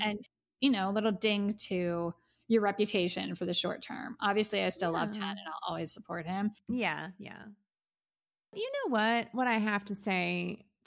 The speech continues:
Speaker 2: to my boo Kun, he
Speaker 1: <laughs>
Speaker 2: doesn't win
Speaker 1: Yes.
Speaker 2: anything, and he
Speaker 1: And it,
Speaker 2: doesn't care.
Speaker 1: yes, exactly. Who cares? It's not a big
Speaker 2: Yeah.
Speaker 1: deal.
Speaker 2: Yeah.
Speaker 1: That's what I'm saying. Like,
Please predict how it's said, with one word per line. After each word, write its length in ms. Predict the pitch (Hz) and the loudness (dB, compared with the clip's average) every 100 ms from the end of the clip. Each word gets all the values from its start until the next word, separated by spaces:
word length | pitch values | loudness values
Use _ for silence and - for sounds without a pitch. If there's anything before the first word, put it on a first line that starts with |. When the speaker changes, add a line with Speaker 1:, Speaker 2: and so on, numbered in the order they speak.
| - | -2
Speaker 2:
to 160 | 240 | 2
my 240 | 220 208 214 | 4 4 4
boo 240 | 202 190 | 2 2
Kun, 640 | 185 202 180 170 170 175 - _ _ _ _ | 0 -2 -2 -2 -4 -4 -8 _ _ _ _
he 220 | - 320 370 427 453 - - | -4 2 6 6 4 -4 -20
Speaker 1:
<laughs> 240 | _ _ - | _ _ 4
Speaker 2:
doesn't 300 | 359 415 415 | 6 6 6
win 160 | 269 | 6
Speaker 1:
Yes. 140 | 226 202 | 6 4
Speaker 2:
anything, 540 | 185 185 - 80 - - | 2 -2 -4 -6 -8 0
and 140 | 254 | 4
he 140 | 254 339 | 4 6
Speaker 1:
And 100 | 349 | 6
it, 20 | |
Speaker 2:
doesn't 240 | 220 202 - | 6 4 2
care. 260 | 196 - - | 2 -2 -4
Speaker 1:
yes, 320 | 220 - - _ _ - | -8 -10 -18 _ _ -4
exactly. 1080 | 240 190 170 214 196 202 - 175 165 - _ - | 0 4 6 6 2 0 -4 -10 -8 -10 _ 2
Who 320 | 339 330 339 330 - _ - | 6 8 6 2 -18 _ -12
cares? 680 | - 294 311 285 170 156 - | -2 0 4 2 2 -2 -2
It's 200 | 240 - | 0 4
not 200 | 269 285 | 4 4
a 40 | |
big 160 | 294 302 | 4 2
Speaker 2:
Yeah. 60 | - | 2
Speaker 1:
deal. 340 | 262 285 185 - _ - - | 2 2 0 -4 _ -20 -6
Speaker 2:
Yeah. 240 | 185 214 202 | 0 0 2
Speaker 1:
That's 340 | 202 247 254 | 2 2 2
what 100 | 285 | 2
I'm 120 | 262 233 | 2 4
saying. 320 | 302 247 190 | 4 2 0
Like, 280 | 185 - | -6 -8